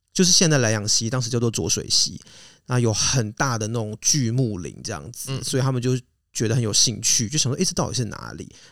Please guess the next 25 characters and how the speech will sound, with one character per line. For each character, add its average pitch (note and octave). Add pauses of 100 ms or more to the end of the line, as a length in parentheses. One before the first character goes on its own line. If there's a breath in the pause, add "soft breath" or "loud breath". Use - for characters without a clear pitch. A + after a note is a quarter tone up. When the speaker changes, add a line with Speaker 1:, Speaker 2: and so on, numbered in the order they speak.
Speaker 1:
然 A#2+
后 B2+
就 C#3+
请 B2+
总 G#2
督 A#2
府 A#2
派 A#2
人 G2+
家 A2
来 D2+
调 -
查。 - (360 loud breath)
后 F#3+
来 D3
刚 C#3+
好 B2+
台 A2+
湾 B2
总 G#2+
督 A#2
他 A#2+
们 A#2
针 A#2+
对 A2